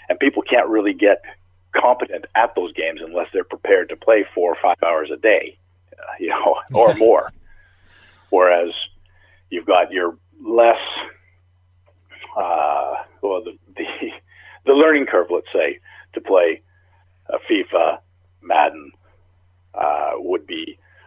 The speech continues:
Speaker 1: a little shorter 'cause you're familiar with the game.
Speaker 2: Mm-hmm.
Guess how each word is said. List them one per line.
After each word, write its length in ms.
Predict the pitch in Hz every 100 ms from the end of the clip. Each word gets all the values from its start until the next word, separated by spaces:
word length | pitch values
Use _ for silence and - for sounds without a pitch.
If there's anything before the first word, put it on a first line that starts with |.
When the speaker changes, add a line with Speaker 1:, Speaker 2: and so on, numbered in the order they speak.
| -
Speaker 1:
a 60 |
little 400 | 90 90 82 - _ _ _
shorter 480 | - 80 78 - - _ _
'cause 120 | 92 92
you're 100 | 85
familiar 380 | 90 90 78
with 160 | 78 78
the 80 | 78
game. 280 | 78 73 - -
Speaker 2:
Mm-hmm. 160 | 110